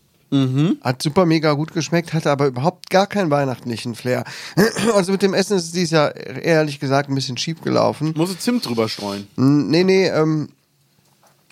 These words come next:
Speaker 2: es ging, die Jungs hatten sich das gewünscht.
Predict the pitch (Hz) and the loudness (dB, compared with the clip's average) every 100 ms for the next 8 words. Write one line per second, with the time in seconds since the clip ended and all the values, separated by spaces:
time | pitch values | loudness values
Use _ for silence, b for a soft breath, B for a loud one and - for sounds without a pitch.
0 | - 156 - 180 175 147 - - - - | -6 -4 0 2 2 -4 -12 -10 -12 -4
1 | 175 175 196 214 196 196 165 156 165 151 | 2 4 4 2 -2 -2 -2 0 -2 0
2 | 135 113 151 220 262 - - | -2 0 0 0 -2 -6 -8